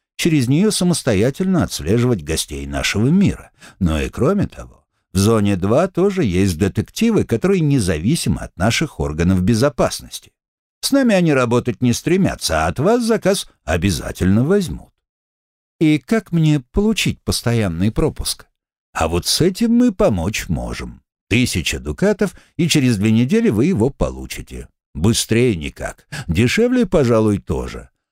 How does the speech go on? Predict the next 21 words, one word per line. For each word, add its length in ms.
Плюс 340
к 100
этому 280
ежегодный 640
взнос 400
сто 300
дукатов 560
в 60
казну 400
Логарны 680
для 200
продления 600
документа. 800
В 80
противном 560
случае 420
через 300
двенадцать 520
месяцев 520
он 140
автоматически 1080